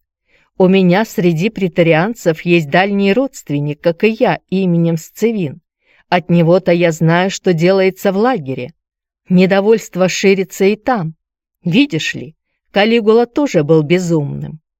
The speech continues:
и ты знаешь, чем это кончилось. Нашелся такой Касси Хирея. Да, это было ужасно, и, разумеется, среди нас не найдется человека, который бы его одобрил. А все же Хирея избавил мир от чудовища.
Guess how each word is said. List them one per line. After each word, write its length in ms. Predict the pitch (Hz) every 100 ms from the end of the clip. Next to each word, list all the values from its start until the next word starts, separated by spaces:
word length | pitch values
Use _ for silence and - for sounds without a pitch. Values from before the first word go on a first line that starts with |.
| -
и 80 | 185
ты 180 | 240
знаешь, 420 | 233 294 233 156 -
чем 280 | 170 156
это 180 | 156 165
кончилось. 760 | 156 165 147 - 147 139 - _ _ _ _ _ _
Нашелся 680 | 175 180 - 202 190 - 180
такой 360 | 180 170 190 180
Касси 480 | 202 196 - 196
Хирея. 640 | 180 240 247 262 156 127 160 _ _ _ _ _ _
Да, 340 | 170 160 160 151
это 220 | 143 160
было 260 | 165 170
ужасно, 720 | 180 175 220 240 160 - 135 156 _ _
и, 180 | - 196
разумеется, 720 | 202 165 185 185 220 - 208
среди 380 | - 196 170 180
нас 300 | 180 190 -
не 140 | 190
найдется 520 | 185 190 180 254 -
человека, 640 | 151 180 175 170 175 165 165
который 460 | 180 170 185 180
бы 160 | 160 170
его 280 | 175 165 185
одобрил. 600 | 214 214 151 - 117 160 _ _ _ _
А 140 | - 170
все 300 | - 170 160
же 140 | 185
Хирея 540 | - 208 175 170 175 196
избавил 480 | 170 170 196 208
мир 320 | 196 175 190 -
от 160 | 185
чудовища. 880 | - 170 151 247 262 156 - -